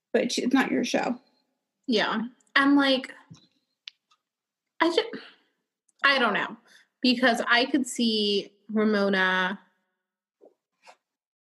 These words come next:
Speaker 2: So, I don't know. I could see Elise being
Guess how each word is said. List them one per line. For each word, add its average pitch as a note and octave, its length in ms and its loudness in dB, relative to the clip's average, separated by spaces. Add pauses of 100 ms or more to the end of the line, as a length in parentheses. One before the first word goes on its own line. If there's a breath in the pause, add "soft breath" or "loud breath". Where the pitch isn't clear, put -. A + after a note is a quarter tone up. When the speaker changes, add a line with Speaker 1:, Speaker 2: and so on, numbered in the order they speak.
(180)
Speaker 2:
So, - 500 0
I B3 100 4
don't G3+ 140 2
know. D#3 200 -2
I B3+ 120 2
could D#4 160 2
see D#4+ 100 4
Elise A3+ 580 2
being G#3 680 0